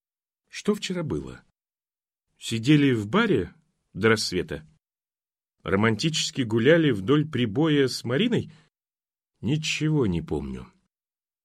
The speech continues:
Он открыл глаза и какое-то время смотрел в деревянную стену с обрывком чёрного кабеля посередине. Нет, не Мальдивы. Там не бывает таких стен.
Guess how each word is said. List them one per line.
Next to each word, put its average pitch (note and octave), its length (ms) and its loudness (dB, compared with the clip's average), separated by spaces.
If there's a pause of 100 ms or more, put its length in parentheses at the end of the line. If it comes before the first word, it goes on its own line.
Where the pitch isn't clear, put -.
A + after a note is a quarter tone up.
(1000)
Он A#2 200 2
открыл A2 360 2
глаза G2+ 440 2
и A#2+ 120 2
какое-то C3 380 0
время D#3+ 240 2
смотрел C3+ 440 2
в G#2+ 80 -2
деревянную A#2+ 540 2
стену G3+ 520 0 (340)
с - 120 -4
обрывком D3+ 440 4
чёрного E3+ 500 4
кабеля C#3+ 520 2
посередине. A#2 840 -4 (680)
Нет, G#2+ 340 2
не G2 160 2
Мальдивы. A#2 760 -2 (500)
Там G#2 180 4
не A2 80 4
бывает C3 260 6
таких G#2+ 320 0
стен. C#2 440 -4